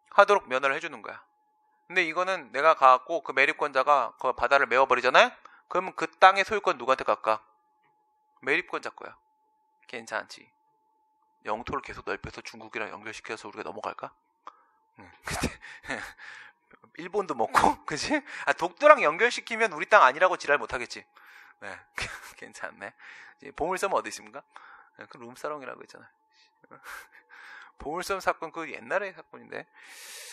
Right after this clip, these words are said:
아무튼간에 최근에 또 우주소에 막 나오대. 그게, 응? 수녀원이 뭐라고 했냐면, 공유수면 매립 면허를 받아가지고 그, 뭐, 그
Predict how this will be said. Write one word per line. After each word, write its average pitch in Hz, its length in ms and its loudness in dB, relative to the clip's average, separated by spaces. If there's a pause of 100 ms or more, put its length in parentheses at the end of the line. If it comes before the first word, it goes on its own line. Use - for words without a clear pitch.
(200)
아무튼간에 185 580 2
최근에 175 300 -10
또 147 120 -12
우주소에 117 300 -12
막 110 160 -10
나오대. 110 320 -8 (2750)
그게, 131 560 6 (140)
응? 202 140 -12 (1400)
수녀원이 143 920 -2
뭐라고 170 340 4
했냐면, 107 500 -6 (460)
공유수면 226 500 2
매립 147 220 4
면허를 165 400 2
받아가지고 123 720 0
그, 139 400 -4
뭐, 117 200 -8
그 113 200 -4